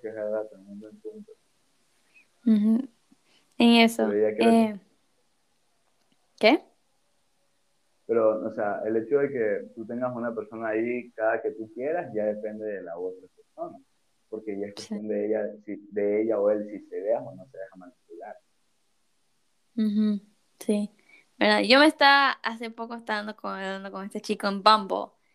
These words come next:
Speaker 2: Es una aplicación <laughs> parecida a Tinder. Estaba hablándome con él y como que estaba así,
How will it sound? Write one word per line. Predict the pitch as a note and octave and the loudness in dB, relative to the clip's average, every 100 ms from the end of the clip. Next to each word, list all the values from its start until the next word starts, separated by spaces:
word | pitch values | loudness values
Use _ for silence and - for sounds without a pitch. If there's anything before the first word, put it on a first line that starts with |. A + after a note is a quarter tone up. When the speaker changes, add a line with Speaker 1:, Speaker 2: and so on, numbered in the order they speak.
| _ _ _ | _ _ _
Speaker 2:
Es | G#3 G#3 | 0 0
una | B3+ B3+ A3+ | 2 2 0
aplicación | G#3 - G3 G#3 G#3 G3+ | 0 -6 -6 -6 -8 -10
<laughs> | |
parecida | G#3 G3 G#3+ G#3+ | -10 -10 -10 -10
a | A3 _ | -10 _
Tinder. | G#3+ A3 - A#3+ - - - | -4 -4 -6 -10 -16 -18 0
Estaba | A3+ A3+ A#3+ | 4 6 6
hablándome | B3 B3 B3 B3 | 6 2 -2 -6
con | A#3+ A3+ | -4 -2
él | A3+ A#3+ A#3 | -2 -4 -6
y | |
como | A3 G#3+ | -8 -10
que | G#3+ | -10
estaba | A3+ A#3 D4 | -8 -2 -2
así, | D4+ C#4 | -2 -12